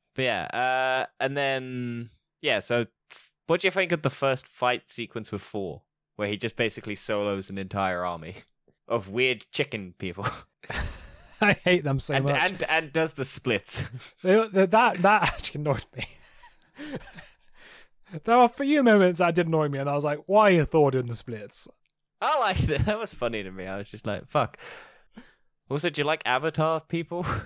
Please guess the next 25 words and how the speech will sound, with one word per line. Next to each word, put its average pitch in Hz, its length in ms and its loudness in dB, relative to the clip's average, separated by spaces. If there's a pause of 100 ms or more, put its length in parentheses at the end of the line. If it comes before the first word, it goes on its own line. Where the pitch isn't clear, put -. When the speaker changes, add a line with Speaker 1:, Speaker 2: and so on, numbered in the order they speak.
(500)
Speaker 1:
<laughs> - 680 -20
Speaker 2:
Avatar 147 380 -4
people? - 280 -20 (140)
Oh, 220 200 8
Speaker 1:
Yeah, 170 60 8
Speaker 2:
them. 170 220 6
Speaker 1:
the 90 60 -6
blue. 120 240 -6 (340)
Yeah, 175 220 2
the 113 100 -4
blue 185 180 -2
people. - 340 -10 (560)
<laughs> - 540 -20
Everyone 135 460 -2
who 127 120 -4
is 117 120 -4
blue 107 280 -6
is 98 100 -6
just 95 220 -8
Avatar 87 420 -10
people, 78 400 -14 (320)
even 117 240 0
if 123 140 0
they're 117 140 4
Skrulls. 85 1800 -6